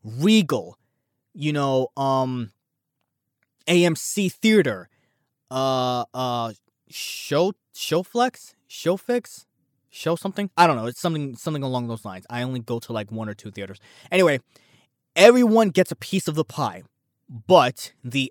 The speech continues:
actor, the starring actor, gets a huge percentage of it because it is the movie that they're in, it's the movie that they're mostly promoting, it is the movie that they are pretty much generating for themselves. Okay. The distribution from the studios, Disney Plus,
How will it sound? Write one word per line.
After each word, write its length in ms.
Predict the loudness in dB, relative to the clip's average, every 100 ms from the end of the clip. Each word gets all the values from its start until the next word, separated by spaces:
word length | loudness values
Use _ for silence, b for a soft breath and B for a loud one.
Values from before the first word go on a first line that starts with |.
| 0
actor, 440 | 2 2 2 -2
the 100 | -2
starring 380 | -4 -2 0 -2
actor, 380 | -2 -2 0 -4
gets 200 | -4 -4
a 60 | -6
huge 340 | -6 -8 -6
percentage 500 | -8 -2 0 0 -2
of 100 | -2
it 180 | -2 -2
because 540 | -6 -4 0 2 0 -4 b b
it 120 | 0 0
is 140 | 0
the 100 | 0
movie 360 | 2 2 2 0
that 180 | -2
they're 220 | 0 0 2
in, 220 | -2 -2
it's 160 | -2 -4
the 80 |
movie 260 | -4 0 0
that 140 | 0
they're 100 | -2
mostly 240 | -2 -2 -4
promoting, 480 | -2 -2 0 -2 -6 B B
it 60 | -2
is 140 | 0
the 80 | 0
movie 360 | 2 2 2
that 360 | 0 -2 -4 -4
they 340 | 2 2 2 0
are 100 | -6
pretty 220 | -4 -6
much 240 | -4 -6 -4
generating 480 | -2 -2 -2 -4 -4
for 120 | -6
themselves. 520 | -6 -6 -2 -2 -2
Okay. 360 | -10 -8 -12 -14 _ _ _ _ _ _ _ _ _ -4
The 100 | 0
distribution 1120 | 2 0 0 -2 0 4 4 2 -6 -10 -16 _ _ _ _ _ _
from 540 | _ -18 0 2 2 0
the 80 |
studios, 720 | -2 0 2 2 2 -2 -6 0
Disney 320 | 0 2 -2
Plus, 500 | 2 2 2 -2